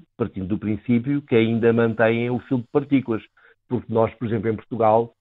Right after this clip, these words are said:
os no-, as nossas inspeções periódicas, e aí por lapso de todos os governos que passaram por lá até agora, eh, ainda não é feito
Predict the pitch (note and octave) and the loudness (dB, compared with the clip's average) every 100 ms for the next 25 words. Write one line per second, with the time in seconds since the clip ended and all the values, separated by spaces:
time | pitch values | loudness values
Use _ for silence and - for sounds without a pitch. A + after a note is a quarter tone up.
0 | _ - A2 A#2+ B2+ C3 B2+ A2 A2+ A2+ | _ -4 2 4 4 4 2 0 -4 -2
1 | A2+ - A2+ - A#2 A2+ A2+ A#2+ C3+ - | -2 -2 -6 -2 4 4 4 -2 -6 -8
2 | _ _ _ B2+ C3+ C3+ C3+ A#2 A#2 A2+ | _ _ _ 4 6 4 2 0 4 2
3 | - - A#2+ G#2+ - - D#3 D#3+ D#3 D3 | 0 -12 -12 -12 -4 2 4 6 6 4
4 | A#2+ A#2+ A#2 A2+ B2+ A#2+ A2+ - A2+ A2+ | 0 -2 0 2 2 2 -2 -6 -4 2
5 | A#2 A2 G#2+ G#2 F#2+ G2 G2+ A#2 B2 B2 | 2 2 4 4 4 2 2 4 2 -2
6 | _ _ _ _ - B2 B2+ B2+ - C3+ | _ _ _ _ 0 4 4 2 0 2
7 | C3+ C3+ C3+ C3 C3 C#3+ D3+ D#3+ D#3 | 4 4 6 4 4 4 2 2 -6